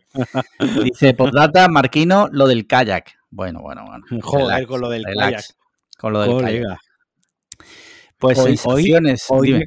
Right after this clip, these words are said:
Speaker 1: hoy me co-, hoy me costéis un disgusto. Todo
Speaker 2: Sí.
Speaker 1: lo del kayak, que sepáis que hoy Alejandro Marquino duerme en el sa-, duerme en el sofá, ¿eh? Hijos de
Speaker 2: Sí.
Speaker 1: la gran puta.
Speaker 2: <laughs>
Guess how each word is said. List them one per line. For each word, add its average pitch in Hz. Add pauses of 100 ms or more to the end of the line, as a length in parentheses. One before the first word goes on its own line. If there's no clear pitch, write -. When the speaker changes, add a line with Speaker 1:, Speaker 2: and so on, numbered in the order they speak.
(120)
Speaker 1:
hoy 127
me 147
co-, 160 (100)
hoy 120
me 135
costéis 143
un 123
disgusto. 120 (160)
Todo 127
Speaker 2:
Sí. 135
Speaker 1:
lo 147
del 147
kayak, 156 (320)
que 123
sepáis 131
que 147
hoy 147
Alejandro 143
Marquino 139
duerme 135
en 143
el 127
sa-, - (280)
duerme 156
en 151
el 143
sofá, 147
¿eh? 196
Hijos 127
de 135
Speaker 2:
Sí. -
Speaker 1:
la 123
gran 110
puta. 147 (220)
Speaker 2:
<laughs> -